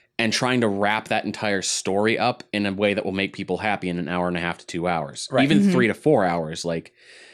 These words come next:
Speaker 2: And that's pushing
Speaker 1: it's not
Speaker 2: it.
Speaker 1: gonna
Speaker 2: That,
Speaker 1: happen.
Speaker 2: that better be a monumental game that millions and millions and millions of people have played and loved. And
Speaker 1: Right.
Speaker 2: are
Speaker 3: Yeah.
Speaker 2: definitely gonna be like, Yeah, let's
Speaker 1: Looking at you, Prince of Persia, Sands of Time.
Speaker 2: Ugh.
Speaker 3: That's,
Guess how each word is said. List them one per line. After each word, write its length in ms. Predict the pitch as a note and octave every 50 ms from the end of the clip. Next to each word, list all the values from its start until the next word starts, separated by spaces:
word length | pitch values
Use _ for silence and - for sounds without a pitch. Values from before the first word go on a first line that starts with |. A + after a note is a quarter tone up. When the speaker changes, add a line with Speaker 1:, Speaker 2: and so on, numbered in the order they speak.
| - - - _ _ _ _ _ _
Speaker 2:
And 100 | B2 B2+
that's 140 | C#3+ D3 -
pushing 240 | - - D#3+ D#3+ -
Speaker 1:
it's 100 | - D3
not 140 | D#3 D3
Speaker 2:
it. 20 | C#3+
Speaker 1:
gonna 120 | C#3 A#2
Speaker 2:
That, 100 | C#3+ D3
Speaker 1:
happen. 240 | G3+ G#3 G3 D3+ -
Speaker 2:
that 220 | - D#3 D#3+ D#3+ -
better 160 | D#3 D3 C3+
be 100 | A#2+ C3
a 80 | A#2+ A2
monumental 640 | A2+ A#2 A#2+ B2 C3+ C#3+ C#3 C3+ C3+ A#2+ C3+ C3+
game 300 | B2 A#2 B2+ B2 A#2+ A2+
that 220 | G#2+ G#2+ G#2+ G2 -
millions 500 | A#2 A#2 B2+ C3 B2 A#2 A#2+ A#2+ A2 G#2+
and 100 | G#2+ A2+
millions 320 | A#2 A#2 A2+ A2 G#2 G2+
and 80 | G2+ G#2
millions 300 | G#2+ A2 A2 G#2 G2+ G2+
of 60 | -
people 280 | - - B2 A2 - G2
have 140 | G2 F#2+ -
played 300 | - A#2 A2 G#2 G#2+ G2+
and 180 | G2 G#2+ G#2+
loved. 320 | A2 A2+ A2 A2 G#2 F#2+ A2
And 80 | B2+
Speaker 1:
Right. 260 | E3+ F3 C#3+ F2+ - -
Speaker 2:
are 40 |
Speaker 3:
Yeah. 100 | - F3+
Speaker 2:
definitely 300 | D#3+ C#3 B2+ C3+ B2+ A#2+
gonna 100 | A2+ A2
be 80 | G#2 A#2
like, 180 | A2+ A2+ A2 -
Yeah, 100 | E3+ E3
let's 240 | A#2+ A#2+ C#3+ D3 -
Speaker 1:
Looking 220 | C3+ D3 D3 D#3+ D#3+
at 60 | D3+
you, 120 | F#3 G#3
Prince 300 | - - - B2 A2 -
of 80 | A2 -
Persia, 280 | - A2 A2+ A2 A#2
Sands 360 | A#2+ - - G#2 G#2 A2+ G#2+ A2
of 60 | G#2+
Time. 360 | - - G#2+ A2 A2 A#2 B2+
Speaker 2:
Ugh. 140 | B2+ C3 C#3
Speaker 3:
That's, 380 | G#3+ G#3+ C4 C#3+ D3+ - -